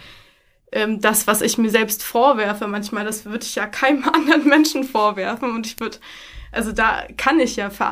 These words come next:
für andere kann ich einstehen, so, nur für mich selbst halt nicht. Und dass ich gemerkt habe, okay, ich bin aber, also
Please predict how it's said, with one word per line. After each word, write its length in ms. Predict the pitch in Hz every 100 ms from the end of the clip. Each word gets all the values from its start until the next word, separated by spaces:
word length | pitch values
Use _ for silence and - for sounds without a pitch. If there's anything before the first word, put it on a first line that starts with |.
| -
für 80 | 233
andere 320 | 294 302 285
kann 240 | 254 262 262
ich 120 | 262
einstehen, 540 | 196 190 - 190 190
so, 180 | 185 190
nur 260 | 202 226 233
für 140 | 226
mich 200 | 202 202
selbst 360 | 262 359 - -
halt 200 | 185 190
nicht. 300 | 202 247 - - - -
Und 80 |
dass 160 | 196 208
ich 140 | 185
gemerkt 340 | 208 202 196 202
habe, 180 | 196 175
okay, 340 | 175 320 285
ich 240 | - 185 -
bin 240 | 202 196
aber, 380 | 196 190 190 -
also 380 | - 185 185 185